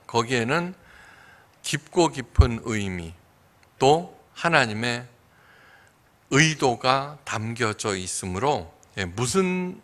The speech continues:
의미가 있는가 자세히 보셔야 됩니다.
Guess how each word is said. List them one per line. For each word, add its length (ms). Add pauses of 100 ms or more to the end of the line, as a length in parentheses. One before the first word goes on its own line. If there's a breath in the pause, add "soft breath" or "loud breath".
의미가 580
있는가 840 (640)
자세히 520
보셔야 500
됩니다. 420